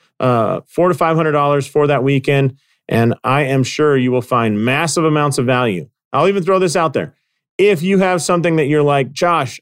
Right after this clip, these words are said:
I want to do this. I always have wanted to do this. This is the greatest idea ever," but you never talk about blank, email me, josh at clinic gym hybrid dot com, josh at clinic gym hybrid dot com, and tell me what that thing is.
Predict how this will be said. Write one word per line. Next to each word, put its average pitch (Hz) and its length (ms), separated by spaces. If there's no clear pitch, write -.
I 139 120
want 175 500
to 165 100
do 165 240
this. 147 220
I 139 200
always 175 420
have 156 100
wanted 160 240
to 143 40
do 156 140
this. 151 220
This 139 160
is 131 80
the 123 80
greatest 151 540
idea 151 320
ever," 165 500
but 139 140
you 139 140
never 170 480
talk 165 360
about 147 480
blank, 180 420
email 196 360
me, 101 320
josh 170 360
at 175 140
clinic 170 300
gym 165 180
hybrid 156 500
dot 139 220
com, 98 300
josh 143 420
at 135 320
clinic 147 320
gym 147 240
hybrid 139 300
dot 127 160
com, 160 280
and 139 140
tell 180 160
me 175 120
what 151 180
that 139 180
thing 151 160
is. 139 340